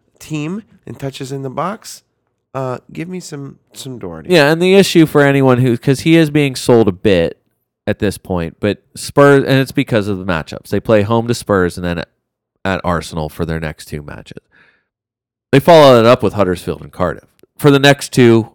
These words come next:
Speaker 2: I get it. You probably are not playing him. Um, but either way, you know, f-, it's also, you know, for me, I'm, I'm also, I think I'll just hold. I don't see
Speaker 1: Sure.
Speaker 2: a, I don't see a reason to, to sell him now and then, you know,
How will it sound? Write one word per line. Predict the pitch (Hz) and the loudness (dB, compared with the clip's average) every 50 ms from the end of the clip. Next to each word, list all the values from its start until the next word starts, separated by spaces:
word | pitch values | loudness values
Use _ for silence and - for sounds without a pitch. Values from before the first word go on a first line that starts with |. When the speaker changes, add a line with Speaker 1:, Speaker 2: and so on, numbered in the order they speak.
| _ | _
Speaker 2:
I | - 123 120 | -2 -2 0
get | 98 104 101 92 | 2 2 2 4
it. | 95 95 - - _ _ _ _ _ _ _ _ _ | 2 0 0 -4 _ _ _ _ _ _ _ _ _
You | - 117 110 - | -12 -12 -12 -10
probably | _ - 123 110 107 110 104 | _ 0 2 2 2 2 0
are | 101 | 0
not | 101 101 98 - _ | -2 -4 -6 -6 _
playing | - - 113 110 104 95 87 82 78 | -6 -2 0 0 0 -2 -4 -6 -10
him. | 78 80 71 69 71 73 _ _ _ _ _ _ _ _ _ _ _ _ _ _ _ _ _ _ | -12 -12 -12 -12 -14 -18 _ _ _ _ _ _ _ _ _ _ _ _ _ _ _ _ _ _
Um, | - 87 82 80 80 78 76 - _ _ _ - | -8 -6 -6 -6 -6 -8 -12 -16 _ _ _ -4
but | 120 117 | -2 0
either | 113 110 104 101 | 2 2 2 2
way, | 95 95 90 87 85 82 80 - _ | 2 2 2 0 0 -2 -6 -10 _
you | _ 73 95 | _ -10 -8
know, | 92 80 | -8 -8
f-, | - - - | -10 -10 -10
it's | - 98 90 - _ _ _ | -8 -8 -8 -10 _ _ _
also, | - 104 98 95 - 104 90 90 78 - | -2 0 0 0 -2 -2 -2 -2 -4 -6
you | 87 101 98 | -8 -8 -8
know, | 87 | -8
for | - - 95 | -6 -10 -10
me, | 87 85 85 82 80 80 - | -8 -8 -8 -8 -8 -10 -10
I'm, | - 87 80 78 _ _ _ _ _ - | -12 -12 -12 -14 _ _ _ _ _ -14
I'm | 90 82 80 | -12 -12 -10
also, | - - 82 - - 80 73 - _ _ | -8 -8 -10 -10 -10 -14 -16 -16 _ _
I | - | -20
think | - _ 90 82 - | -16 _ -14 -12 -12
I'll | 80 78 | -12 -12
just | - 85 - - | -12 -14 -18 -12
hold. | - 82 80 80 82 82 87 95 _ _ _ _ _ _ | -8 -6 -4 -4 -4 -6 -8 -14 _ _ _ _ _ _
I | 87 | -12
don't | 87 85 78 _ _ _ | -12 -12 -12 _ _ _
see | - - - 95 90 | -20 -14 -10 -6 -4
Speaker 1:
Sure. | 85 85 82 78 _ _ _ | -4 -4 -6 -8 _ _ _
Speaker 2:
a, | - | -6
I | 104 | -6
don't | 98 98 92 85 | -4 -6 -8 -8
see | - - 101 95 | -6 -4 -2 -2
a | 95 85 - 92 | -2 -2 -2 -4
reason | 87 78 87 87 87 78 90 87 82 82 | -4 -4 -6 -8 -6 -8 -10 -14 -14 -12
to, | - 90 80 73 _ _ _ _ | -12 -12 -12 -12 _ _ _ _
to | - - 87 - - _ _ _ | -12 -12 -12 -12 -14 _ _ _
sell | _ - - - 95 87 87 87 | _ -12 -6 -4 -4 -4 -4 -6
him | 90 82 78 80 | -10 -12 -12 -12
now | 80 76 80 80 80 80 80 78 - - | -12 -10 -8 -8 -6 -8 -8 -8 -10 -12
and | 82 78 76 | -16 -14 -12
then, | 76 73 73 71 73 _ _ _ _ _ _ _ _ _ | -14 -14 -14 -16 _ _ _ _ _ _ _ _ _ _
you | 82 82 | -16 -16
know, | 73 71 | -16 -16